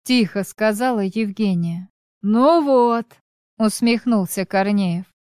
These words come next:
«Я тебе, можно сказать, исповедался.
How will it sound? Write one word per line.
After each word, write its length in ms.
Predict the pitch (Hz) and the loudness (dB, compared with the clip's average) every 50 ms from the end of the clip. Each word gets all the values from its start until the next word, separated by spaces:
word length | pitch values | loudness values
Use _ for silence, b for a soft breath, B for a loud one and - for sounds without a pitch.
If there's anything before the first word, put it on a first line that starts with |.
| _ _ _ | _ _ _
«Я 400 | 202 214 240 294 330 339 330 311 | 0 2 4 4 4 4 4 2
тебе, 380 | - - 202 202 170 190 190 | 0 -2 -4 -2 -2 -2 -2
можно 460 | 190 202 233 277 294 277 240 226 247 233 | -2 -2 0 0 -2 -2 -2 -4 -4 -6
сказать, 560 | - - - 233 226 208 208 220 208 196 - | -6 -4 -4 -4 -2 -2 -2 -4 -4 -4 -6
исповедался. 1160 | 202 175 - - - 202 196 196 185 208 226 233 214 185 196 185 175 - - - 175 175 185 | -8 -8 -8 -2 0 0 2 2 2 0 0 0 -2 -2 -4 -4 -4 -6 -8 -8 -10 -14 -16